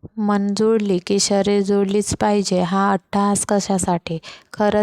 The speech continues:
तर जगरहाटीप्रमाणे मन आणि शरीर जुळले की पती-पत्नी चांगले साथीदार बनतात, पण चांगल्या साथीदारांमध्ये या गोष्टी असाव्यातच असं काही नसतं, याची जाणीव तू करून दिली.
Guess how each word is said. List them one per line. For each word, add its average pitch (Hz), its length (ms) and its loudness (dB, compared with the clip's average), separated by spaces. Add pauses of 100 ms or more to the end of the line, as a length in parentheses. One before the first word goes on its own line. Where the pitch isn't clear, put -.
(120)
तर 196 200 0
जगरहाटीप्रमाणे 196 1400 0
मन 190 340 0
आणि 190 320 0
शरीर 196 400 2
जुळले 196 440 2 (100)
की 196 220 -2
पती-पत्नी 196 720 -2
चांगले 185 420 -2
साथीदार 196 580 -2
बनतात, 196 420 0 (440)
पण 214 140 0
चांगल्या 190 460 0
साथीदारांमध्ये 196 1080 0
या 190 180 2
गोष्टी 190 400 0
असाव्यातच 196 840 0 (380)
असं 214 300 0
काही 202 280 2
नसतं, 202 460 -2 (420)
याची 202 280 0
जाणीव 202 420 0 (140)
तू 208 120 2
करून 202 440 2
दिली. 185 320 0